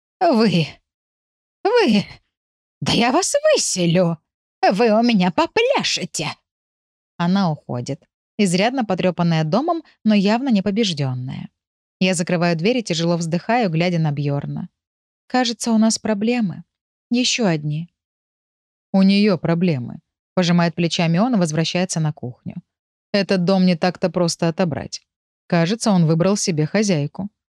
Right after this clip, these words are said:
«Что?» Я ошарашенно смотрю на него.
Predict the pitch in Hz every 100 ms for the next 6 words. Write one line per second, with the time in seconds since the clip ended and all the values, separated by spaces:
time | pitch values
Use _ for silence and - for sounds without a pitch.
0 | _ _ _ - - - 170 247 392 _
1 | _ _ _ _ - 165 156 170 165 202
2 | 180 165 180 180 165 151 147 139 143